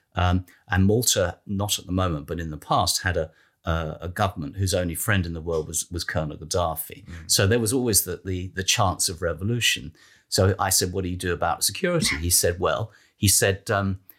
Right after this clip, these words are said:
Speaker 1: uh, he said, "I have a bank account in Sicily." I said, "I can't stand that. It's not far away." He said, "Then, but that, I only keep a bit of money there." He said, "It's enough to get me to Geneva."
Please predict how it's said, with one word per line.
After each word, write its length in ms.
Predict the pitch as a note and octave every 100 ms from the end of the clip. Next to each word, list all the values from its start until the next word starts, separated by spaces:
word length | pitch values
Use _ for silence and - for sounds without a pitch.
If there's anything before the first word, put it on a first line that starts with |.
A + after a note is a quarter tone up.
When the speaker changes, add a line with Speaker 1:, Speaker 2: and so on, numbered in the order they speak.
| _ _
Speaker 1:
uh, 160 | - F#2
he 120 | G#2
said, 240 | G2 G#2
"I 100 | F#2+
have 160 | F#2+ F#2
a 40 |
bank 280 | F2+ F#2 F2
account 420 | - - F2 E2
in 100 | D2+
Sicily." 640 | F2+ D3 - - G1+ - G2 _ _
I 100 | D2
said, 160 | D#2 E2
"I 140 | E2
can't 300 | D#2 F2+ D#2+
stand 340 | - D#2 D#2+ E2+
that. 100 | D#2+
It's 140 | -
not 200 | G2 -
far 240 | D#2+ D2+
away." 400 | D2 C#2 - - - _ _ _
He 100 | -
said, 220 | E2+ F2+
"Then, 160 | F2 F#2
but 100 | -
that, 120 | A#2+
I 80 | A2+
only 120 | C3+
keep 160 | - E2
a 40 |
bit 180 | E2+ G#2
of 80 | F2
money 220 | D2+ D#2
there." 160 | D#2 C2+
He 80 | F2
said, 180 | -
"It's 160 | F2+ -
enough 240 | A#2+ G#2+
to 80 | -
get 220 | G2+ -
me 80 | F2
to 140 | F2 F2
Geneva." 600 | - F2+ F2 D#2+ - -